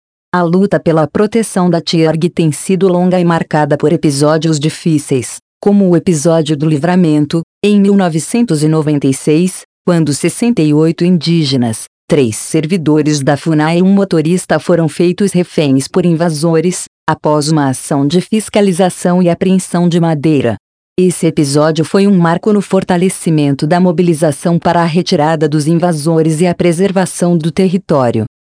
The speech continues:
A partir de então, os indígenas Tembé passaram a se envolver de forma mais ativa nas ações para proteger a terra indígena Alto Rio Gumá. Em dois mil e sete, lideranças Tembé,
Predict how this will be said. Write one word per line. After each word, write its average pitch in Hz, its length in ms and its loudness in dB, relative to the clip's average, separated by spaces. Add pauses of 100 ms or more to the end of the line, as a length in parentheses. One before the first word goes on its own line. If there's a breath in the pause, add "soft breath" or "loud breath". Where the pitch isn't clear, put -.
(260)
A 135 80 -4
partir 151 440 -2
de 139 140 -2
então, 135 440 0 (220)
os 165 160 0
indígenas 160 800 0
Tembé 151 380 0
passaram 165 600 -2
a 165 60 -2
se 175 180 -4
envolver 170 520 2
de 180 140 -2
forma 180 340 0
mais 170 380 0
ativa 175 460 0
nas 170 240 0
ações 165 500 -2
para 170 220 0
proteger 156 600 0
a 156 60 2
terra 185 400 0
indígena 160 680 0
Alto 156 260 -2
Rio 156 200 0
Gumá. 143 360 0 (420)
Em 180 180 2
dois 185 240 0
mil 156 180 2
e 160 60 2
sete, 151 560 -2 (240)
lideranças 170 760 0
Tembé, 156 420 0